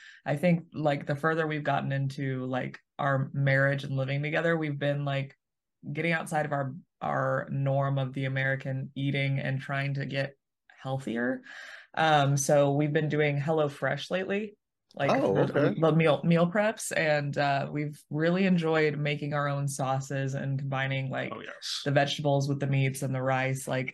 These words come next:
Speaker 1: uh, I used to not eat any rice meals at all, and Gavin, um,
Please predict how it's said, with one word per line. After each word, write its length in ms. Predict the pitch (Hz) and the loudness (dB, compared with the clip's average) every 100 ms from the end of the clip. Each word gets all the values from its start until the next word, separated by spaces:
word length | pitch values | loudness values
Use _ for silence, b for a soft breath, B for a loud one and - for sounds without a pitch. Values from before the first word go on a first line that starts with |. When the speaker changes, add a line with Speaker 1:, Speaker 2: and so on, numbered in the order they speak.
| - | -2
Speaker 1:
uh, 280 | 147 143 - | 0 2 2
I 120 | 143 | 2
used 260 | 185 220 - | 0 -4 0
to 80 | 175 | 2
not 260 | 147 139 | 2 0
eat 220 | 135 143 147 | -2 -2 -2
any 200 | 143 139 | -4 -4
rice 360 | 135 135 139 - - | -2 -4 -4 -10 -8
meals 300 | 151 151 147 | -2 0 0
at 80 | 139 | 2
all, 340 | 139 156 202 B B B B - | 2 2 0 B B B B -4
and 180 | 151 147 | 0 4
Gavin, 640 | 151 165 160 156 143 147 - | 4 2 0 0 0 -2 -2
um, 520 | 147 139 135 - | 0 0 -2 -4